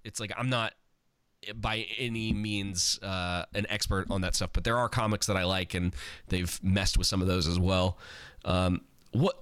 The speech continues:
<sighs> how, how is it considered a quote unquote gate?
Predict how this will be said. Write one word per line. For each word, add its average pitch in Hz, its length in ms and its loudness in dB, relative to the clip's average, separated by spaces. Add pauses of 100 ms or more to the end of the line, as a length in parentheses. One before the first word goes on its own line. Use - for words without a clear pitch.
(120)
<sighs> - 1300 -6
how, - 240 0
how 220 240 2
is 208 100 2
it - 200 -6
considered 165 400 4
a 131 240 0 (220)
quote 143 200 4
unquote 123 340 2
gate? 101 380 -2